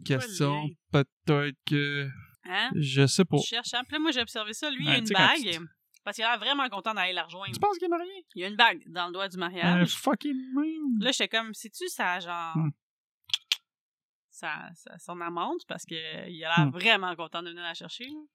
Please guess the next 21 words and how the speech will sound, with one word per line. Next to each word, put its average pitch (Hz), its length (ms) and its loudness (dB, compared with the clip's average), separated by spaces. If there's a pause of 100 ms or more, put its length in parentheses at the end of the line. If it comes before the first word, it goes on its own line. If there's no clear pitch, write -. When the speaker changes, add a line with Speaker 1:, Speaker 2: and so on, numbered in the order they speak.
(400)
Speaker 1:
Puis 175 100 -16
de, 170 160 -4
genre, 170 240 -2
faire 175 160 0
le 170 80 -8
party 185 440 -4
avec. 190 360 -6
Mais 190 160 -4
là, 269 200 -2
elle 302 180 -4
aussi, - 220 -10
elle 277 60 -4
a 196 40 -6
une 170 160 -10
bague 196 400 -6
à - 80 -12
ce - 140 -12
doigt-là. 160 460 -10 (400)
Speaker 2:
Ben, 123 220 -2
ils 120 80 -6
sont 123 400 -2